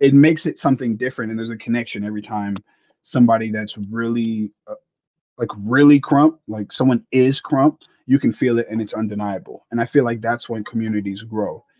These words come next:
There needs to be that spark. If you can keep that spark and flame and pass it to others, you're good. But if you're just somebody that's a shell that looks nice and it's all technical and cool moves, it's gonna be hard for you to spread it on and pass it. People might wanna learn your moves,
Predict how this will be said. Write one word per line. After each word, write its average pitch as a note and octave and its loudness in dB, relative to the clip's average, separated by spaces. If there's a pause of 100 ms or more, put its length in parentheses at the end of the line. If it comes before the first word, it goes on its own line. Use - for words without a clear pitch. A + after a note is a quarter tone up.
(520)
There B2 2
needs A#2+ 2
to A#2+ -12
be A#2 0
that A2 -4
spark. - -2
If - -12
you B2+ -2
can C3+ 4
keep C#3 2
that A#2+ 0
spark B2+ -2
and A2+ -6
flame B2+ 0
and G#2+ -6
pass - -4
it G#2 -12
to A2+ -12
others, C3 2
you're A#2 0
good. G2+ -4 (400)
But A#2 -2
if - -6
you're C#3 6
just B2+ 0
somebody A#2+ 2
that's A2+ -4
a A2 -8
shell B2 -2
that G#2+ -8
looks C#3+ -2
nice C3+ -2
and A2 -6
it's - -10
all G#2 -4
technical B2+ -6
and A2+ -6
cool C3 2
moves, D3+ 6 (680)
it's C3 -8
gonna B2+ 0
be A#2+ -6
hard B2 0
for A#2+ -10
you A#2+ -4
to A2 -6
spread A#2 -6
it A2 -8
on A2 -4
and G2+ -10
pass B2 -4
it. - -20
People C#3+ 4
might C#3 4
wanna B2+ 0
learn C3 2
your A2+ 0
moves, B3 0